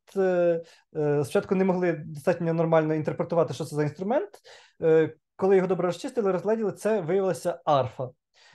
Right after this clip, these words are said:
Е, е, духова арфа, і такі духові арфи, вони були достатньо сильно поширені, е, в Азії в, е, восьмому столітті, там, в п'ятому столітті, в десятому столітті. Е,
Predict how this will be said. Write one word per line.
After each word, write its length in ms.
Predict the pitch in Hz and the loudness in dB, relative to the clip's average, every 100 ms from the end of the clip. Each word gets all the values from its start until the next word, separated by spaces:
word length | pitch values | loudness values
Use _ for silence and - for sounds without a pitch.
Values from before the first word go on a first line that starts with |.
| 143 | -16
Е, 100 | 147 | -4
е, 1400 | 135 135 131 127 127 123 123 127 131 - _ _ - 151 | 2 6 6 6 6 4 4 0 -4 -12 _ _ -6 -4
духова 420 | 135 143 165 156 196 | -2 0 4 4 4
арфа, 480 | 254 302 240 233 240 - - - | 2 0 2 2 2 -6 -20 -20
і 440 | 208 208 208 196 175 - | -8 -4 -2 -2 -4 -4
такі 200 | 190 208 | -6 -2
духові 260 | 196 190 196 | 0 0 2
арфи, 400 | 254 277 - 196 | 2 0 -2 -2
вони 320 | 180 185 214 | 0 -2 -2
були 220 | 170 185 | -2 -4
достатньо 420 | 160 147 202 196 | -4 -2 -4 -2
сильно 420 | 180 - 196 165 147 | -8 -2 0 0 -2
поширені, 840 | 156 - 180 151 139 131 127 123 - _ _ | -4 -2 0 2 2 -2 -6 -8 -14 _ _
е, 160 | 147 139 | -8 -6
в 440 | 120 117 135 131 - | -4 -2 2 2 2
Азії 640 | 165 151 120 123 123 123 123 113 | 4 4 2 -2 -2 -2 -4 -8
в, 120 | 131 135 | -4 0
е, 760 | 131 123 123 120 117 117 123 | 2 2 2 2 0 -2 -4
восьмому 380 | 135 135 127 147 | -6 -6 -4 -6
столітті, 440 | - 330 370 160 | -2 -2 0 -2
там, 160 | 135 131 | 0 2
в 20 | |
п'ятому 260 | 220 254 220 | 2 2 -2
столітті, 640 | - 190 190 - 147 139 | -2 -4 -4 -4 -4 -4
в 40 | |
десятому 340 | 123 120 226 226 | -4 -4 -2 -4
столітті. 600 | 196 175 165 - 156 160 - - - _ _ - | -4 -6 -6 -8 -8 -8 -16 -20 -20 _ _ -6
Е, 720 | 143 143 139 135 135 135 - | -2 0 -2 -2 -4 -6 -10